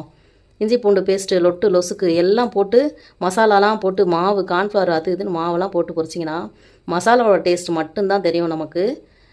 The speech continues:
மீனோட டேஸ்ட் தெரியாதுன்னு ஒருத்தவங்க கமெண்ட் பண்ணியிருந்தாங்க ஒரு வீடியோல நான் பார்த்தேன். சரி, அதான் நம்மளும் ட்ரை பண்ணி பார்த்துடலாம் அப்படின்ட்டு நான் இன்னைக்கு மீன் மசாலா வாங்கல. எப்பவும் கடையில வாங்குவோம், இன்னைக்கு நான் மீன் மசாலா வாங்கல. இதுல என்ன போட்டிருக்கேன்னா, வெறும்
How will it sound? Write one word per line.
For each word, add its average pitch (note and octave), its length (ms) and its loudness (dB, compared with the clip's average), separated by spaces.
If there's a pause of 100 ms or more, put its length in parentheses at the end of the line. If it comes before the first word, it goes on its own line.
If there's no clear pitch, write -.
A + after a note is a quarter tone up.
(500)
மீனோட A#3+ 340 4
டேஸ்ட் F#3+ 360 0
தெரியாதுன்னு G3 400 4
ஒருத்தவங்க F3+ 260 0
கமெண்ட் G3 300 0
பண்ணியிருந்தாங்க D#3+ 360 0
ஒரு E3+ 140 2
வீடியோல D#3+ 320 -2
நான் D#3+ 120 -4
பார்த்தேன். D#3 380 -8 (340)
சரி, F3+ 200 -2
அதான் F#3+ 300 0
நம்மளும் F3+ 340 -2
ட்ரை D#3+ 160 0
பண்ணி F3 160 0
பார்த்துடலாம் D#3+ 340 -4
அப்படின்ட்டு D#3+ 320 -6 (360)
நான் F#3+ 140 -2
இன்னைக்கு F3+ 180 2
மீன் A3 180 2
மசாலா F3+ 340 2
வாங்கல. E3 320 0 (320)
எப்பவும் F3+ 420 -2
கடையில F#3 280 0
வாங்குவோம், E3+ 500 -2 (200)
இன்னைக்கு E3 260 -6
நான் E3 80 -2
மீன் E3+ 140 -2
மசாலா E3+ 320 -4
வாங்கல. D#3 280 -4 (340)
இதுல - 180 -6
என்ன F#3 180 0
போட்டிருக்கேன்னா, F#3 440 -2
வெறும் F3+ 480 2